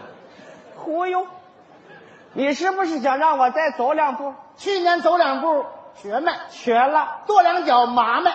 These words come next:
Speaker 1: 麻了。
Speaker 2: 因为什么？
Speaker 1: 你忽悠的。这回不用你忽悠了，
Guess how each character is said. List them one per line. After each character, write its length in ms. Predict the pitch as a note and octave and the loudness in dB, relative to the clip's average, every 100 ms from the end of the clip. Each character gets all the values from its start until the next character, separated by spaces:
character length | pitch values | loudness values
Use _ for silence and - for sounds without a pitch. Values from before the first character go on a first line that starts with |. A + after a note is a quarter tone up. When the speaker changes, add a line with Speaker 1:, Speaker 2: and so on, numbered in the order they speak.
| G3+ | 0
Speaker 1:
麻 300 | A#3 B3 D4+ | 2 4 4
了。 360 | F4 E4+ - | 4 2 0
Speaker 2:
因 240 | G4+ G#4 G4+ | -2 0 0
为 180 | G4 G4 | -2 -4
什 200 | A#3 G3+ | -6 -8
么？ 160 | C#4+ | -8
Speaker 1:
你 180 | C#4 B3 | -2 -2
忽 320 | G3+ - D#4 | -2 -4 -4
悠 180 | E4 D#4 | 0 0
的。 140 | B3+ G#3+ - - - - - - - - - - - - - - - - - - - - - | -2 -8 -12 -20 -20 -20 -20 -18 -18 -16 -16 -14 -14 -14 -14 -16 -16 -18 -18 -20 -20 -20 -2
这 200 | G#4 E4+ | -2 0
回 160 | E4+ | 0
不 180 | C4+ B3 | 0 0
用 220 | F#4+ C#5 | 2 2
你 100 | G3+ | 0
忽 240 | - D#3+ D3+ | -4 -6 -4
悠 140 | B2+ | -4
了， 100 | F2+ | -6